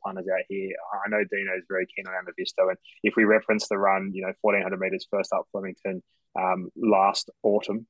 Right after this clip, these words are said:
um, I, I'd suggest to you that, uh, it'll probably be winning, but what we've seen at three starts prior, S P is one thing, but you, you know, you've got to be able to review that S P and, and even almost reassess it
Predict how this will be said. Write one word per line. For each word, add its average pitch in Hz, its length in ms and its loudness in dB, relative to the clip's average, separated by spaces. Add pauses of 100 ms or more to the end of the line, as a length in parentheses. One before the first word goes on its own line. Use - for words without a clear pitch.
(480)
um, 90 540 -2 (1200)
I, - 220 4
I'd 104 120 4
suggest 98 520 0
to 113 80 2
you 98 180 2
that, 90 300 6 (400)
uh, - 20 -16 (380)
it'll 107 140 0
probably 104 380 2
be 92 40 4
winning, 113 260 2
but 98 140 2
what 107 140 6
we've 104 140 0
seen 98 240 2
at 92 80 4 (160)
three 98 180 2
starts 92 320 0
prior, 113 440 6 (120)
S 104 120 -4 (140)
P 98 40 -4 (280)
is 82 80 -12
one 98 260 2
thing, 131 340 0
but 98 240 0
you, 98 160 -4 (100)
you 98 120 -4
know, 95 120 -2
you've 92 160 -8
got 104 120 4
to 101 60 4
be 95 80 2
able 90 140 4
to 90 60 -2
review 92 280 -4
that 90 160 4
S 90 100 0 (120)
P 95 60 2
and, 90 160 -4 (220)
and 95 140 -2
even 92 160 -2
almost 90 400 -6
reassess 92 480 -4
it - 80 -8